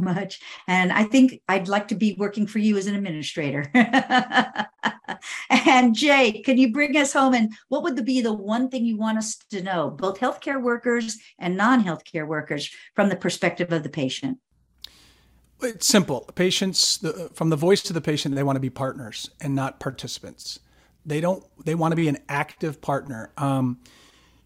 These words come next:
Speaker 2: you know, most of them say, have, they have three quick questions they need you to answer immediately when you walk into their exam room or they walk up to your front desk and they said,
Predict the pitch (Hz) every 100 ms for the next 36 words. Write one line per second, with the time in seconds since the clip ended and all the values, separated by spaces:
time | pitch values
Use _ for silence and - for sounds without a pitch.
0 | _ - 156 156 - 151 165 185 - 180
1 | 170 165 - 175 156 147 151 135 156 151
2 | 135 - 180 220 - 202 - 160 151 156
3 | 143 147 147 151 139 147 139 135 135 143
4 | 139 143 139 135 127 127 131 127 131 135
5 | 135 127 135 135 - 135 131 127 127 123
6 | 120 113 127 135 131 - 135 - 139 139
7 | 143 131 139 117 - - 120 131 - 127